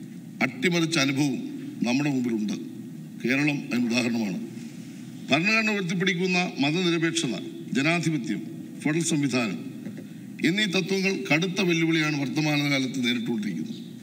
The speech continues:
തൊഴിലാളികൾക്ക് അവരുടെ അവകാശങ്ങൾ നേടിയെടുക്കുന്നതിന് നിലവിലുണ്ടായിരുന്ന നിയമങ്ങളെല്ലാം റദ്ദാക്കിക്കൊണ്ട് ലേബർ കോഡുകൾ രാജ്യത്ത് അടിച്ചേൽപ്പിച്ചത് കൊടിയ ചൂഷണത്തിന് വഴിവെക്കും എന്നാണ് ഞാൻ ചൂണ്ടിക്കാണിച്ചത്. ഇതെല്ലാം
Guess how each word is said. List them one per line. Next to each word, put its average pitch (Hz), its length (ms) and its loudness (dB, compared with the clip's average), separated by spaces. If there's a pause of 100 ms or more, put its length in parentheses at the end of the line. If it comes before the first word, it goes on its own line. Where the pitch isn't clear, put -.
(520)
തൊഴിലാളികൾക്ക് 196 640 4
അവരുടെ 180 200 2
അവകാശങ്ങൾ 175 460 2 (100)
നേടിയെടുക്കുന്നതിന് 160 760 2
നിലവിലുണ്ടായിരുന്ന 156 680 2
നിയമങ്ങളെല്ലാം 147 520 2 (180)
റദ്ദാക്കിക്കൊണ്ട് 131 640 -2 (840)
ലേബർ 196 380 2
കോഡുകൾ 180 320 2 (360)
രാജ്യത്ത് 160 440 0
അടിച്ചേൽപ്പിച്ചത് 143 680 0
കൊടിയ 147 180 4 (100)
ചൂഷണത്തിന് 131 520 0
വഴിവെക്കും 156 460 2 (180)
എന്നാണ് 139 300 2
ഞാൻ 131 80 2 (160)
ചൂണ്ടിക്കാണിച്ചത്. 113 600 -2 (720)
ഇതെല്ലാം 202 300 4